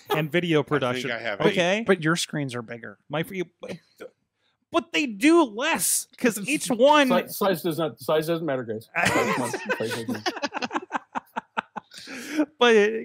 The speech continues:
Speaker 1: yeah, yeah, yeah. Drop that twenty dollars so you can play your Mario Brothers online,
Speaker 2: Yes.
Speaker 1: man. Please.
Speaker 3: So I can play Super Mario
Speaker 1: So you
Speaker 3: three
Speaker 1: play
Speaker 3: and
Speaker 1: Super
Speaker 3: Zelda.
Speaker 1: Mario three and Zelda. Come on.
Speaker 3: <laughs> 'Cause I don't wanna drop the fifty bucks for the, the nes Classic. <laughs>
Speaker 1: Uh, yep.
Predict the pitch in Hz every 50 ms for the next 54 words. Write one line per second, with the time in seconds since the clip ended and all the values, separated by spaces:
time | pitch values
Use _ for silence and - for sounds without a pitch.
0 | - 269 254 247 247 226 202 190 190 180 170 156 147 135 127 196 180 160 139 127
1 | 113 - 196 180 156 143 135 127 - 160 151 - - 143 131 - - 143 135 127
2 | 127 127 123 117 - - 135 127 135 123 - 135 127 120 120 117 120 120 123 120
3 | 117 117 120 120 - 139 - - 123 120 117 117 117 110 - - - - - -
4 | - - - - - - 151 131 117 117 120 - - - 202 196 170 196 190 -
5 | 190 175 - - 277 - - 156 156 156 160 156 156 147 143 185 170 151 165 165
6 | 165 160 143 190 170 156 156 151 143 143 139 139 147 151 - - 151 - 143 135
7 | 139 123 120 131 123 127 117 113 117 - - 175 147 139 131 123 117 113 117 -
8 | _ - 170 185 190 185 185 190 190 190 165 139 156 165 156 - - 131 - -
9 | 156 - - - 139 131 139 135 131 - - - - 131 120 123 120 120 110 113
10 | 127 131 123 123 123 - - - - 135 - - - - - - - - - -
11 | - _ - - - 320 302 392 - - - 466 466 440 - 466 480 415 - -
12 | 330 - 427 - 370 294 - - - - 339 339 - - 240 - - - 269 254
13 | - - - - 247 - _ _ - 277 - _ _ _ _ _ _ - 277 262
14 | - - - - - - - 165 139 127 226 226 226 208 202 208 226 262 262